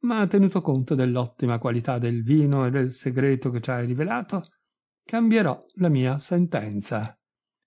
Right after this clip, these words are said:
Il capitano e il resto della flotta che si sono salvati sono colpevoli di tradimento e pirateria di mare, un'accusa infamante che merita la morte immediata.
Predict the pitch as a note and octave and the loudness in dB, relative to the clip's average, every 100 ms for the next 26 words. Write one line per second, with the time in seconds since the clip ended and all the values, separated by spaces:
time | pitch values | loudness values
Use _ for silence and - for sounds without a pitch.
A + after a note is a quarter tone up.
0 | _ - D3 C#3 C#3 A#2 A#2+ A#2 A#2+ B2+ | _ -6 -4 -2 -2 -2 -2 -2 -2 -4
1 | - B2 B2 A#2 A#2+ A2+ - A#2 - _ | -2 -4 -4 -4 -6 -6 -6 -8 -8 _
2 | A2 - A#2+ B2 A#2 B2 A#2+ E3 G3 G#3 | -10 -8 -4 -4 -4 -6 -4 -4 -2 -2
3 | - - _ _ _ - F#3 F3 E3 F3+ | -2 -6 _ _ _ 2 4 4 4 2
4 | F3+ E3 A3 G#3 G3 F#3 F3+ - - F#3 | 2 2 0 2 2 2 2 0 -2 2
5 | F3 G3+ G3+ F3 F3+ E3+ F#3 F3 D3+ E3+ | 4 4 4 2 0 0 0 0 2 4
6 | E3+ D3+ C3 A2+ A2+ B2 - _ _ _ | 4 4 2 0 -4 -6 -8 _ _ _
7 | - C#3+ B2+ - C3+ C3 B2 - B2+ F3+ | -2 0 0 0 0 2 0 0 -2 2
8 | A3 F#3+ F#3+ D3 C#3+ D3 C#3+ C3+ C#3+ C3+ | 2 2 0 2 2 2 2 2 2 0
9 | - C3+ B2 A#2 G2+ G2+ - G#2+ | 0 2 2 0 -2 -4 -6 -8